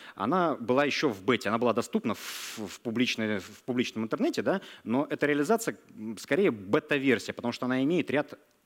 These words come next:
ограничений, которые иногда ее не позволяют использовать в некоторых сценариях.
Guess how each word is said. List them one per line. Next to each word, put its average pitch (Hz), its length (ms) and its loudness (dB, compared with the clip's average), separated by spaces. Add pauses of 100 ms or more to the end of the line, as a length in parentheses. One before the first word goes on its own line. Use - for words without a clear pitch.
(220)
ограничений, 120 840 0
которые 113 420 -2
иногда 117 460 2
ее 127 280 0
не 131 100 2
позволяют 101 480 0
использовать 135 420 -2
в 98 60 -8
некоторых 101 340 -6
сценариях. - 600 -10